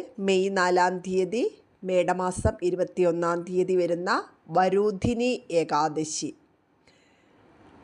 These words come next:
ആ ഏകാദശി വൈശാഖ മാസത്തിലായതുകൊണ്ട് എല്ലാ ഏകാദശിയേക്കാളിലും പുണ്യമേറും. അതുകൊണ്ട് തന്നെ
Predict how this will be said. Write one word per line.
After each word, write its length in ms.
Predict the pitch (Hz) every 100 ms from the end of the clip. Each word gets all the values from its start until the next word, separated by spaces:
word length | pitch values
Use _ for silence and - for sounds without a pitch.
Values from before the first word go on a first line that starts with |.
| -
ആ 80 | - 226 220
ഏകാദശി 680 | 208 214 220 233 - 247 277 359 _ _ _
വൈശാഖ 500 | 175 185 - 190 196
മാസത്തിലായതുകൊണ്ട് 1160 | 220 208 202 202 208 208 196 202 196 208 202 208 302 - _ _ _ -
എല്ലാ 300 | 170 170 180 220
ഏകാദശിയേക്കാളിലും 1080 | 233 202 202 196 214 - 208 202 196 202 208 208
പുണ്യമേറും. 760 | 202 180 196 202 196 185 208 285 - _ _ _ _ _ _ _ _ _ _ _ - - - -
അതുകൊണ്ട് 420 | - 175 185 185 175
തന്നെ 300 | 180 175